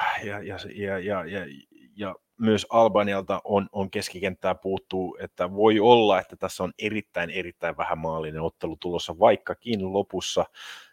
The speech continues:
molempien joukkojen on vähän pakko hakea sitä voittoa, sillä molemmat vaatii voiton. Israelien voitolla varmistaa lohkovoiton, mutta, mutta Albanian voitolla Albania säilyttää omat mahdollisuudet omissa käsissään, että joukkue menee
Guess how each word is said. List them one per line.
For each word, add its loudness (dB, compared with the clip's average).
molempien 4
joukkojen 2
on 2
vähän -2
pakko 0
hakea -2
sitä -8
voittoa, -4
sillä -8
molemmat 0
vaatii 0
voiton. -2
Israelien 2
voitolla 4
varmistaa 6
lohkovoiton, 0
mutta, -2
mutta -4
Albanian 6
voitolla 4
Albania 2
säilyttää 2
omat 0
mahdollisuudet -4
omissa -2
käsissään, -4
että -6
joukkue -4
menee -4